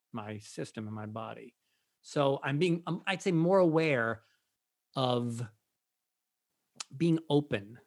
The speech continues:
to things and not creating blocks for myself.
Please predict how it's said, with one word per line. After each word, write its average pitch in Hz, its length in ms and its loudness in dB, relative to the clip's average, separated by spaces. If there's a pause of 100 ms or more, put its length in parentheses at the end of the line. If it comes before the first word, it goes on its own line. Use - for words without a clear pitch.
(380)
to - 100 -8
things - 680 -12 (840)
and 117 360 -2
not 139 500 0 (420)
creating 135 840 2 (1300)
blocks 127 440 2
for - 160 -10
myself. - 800 -16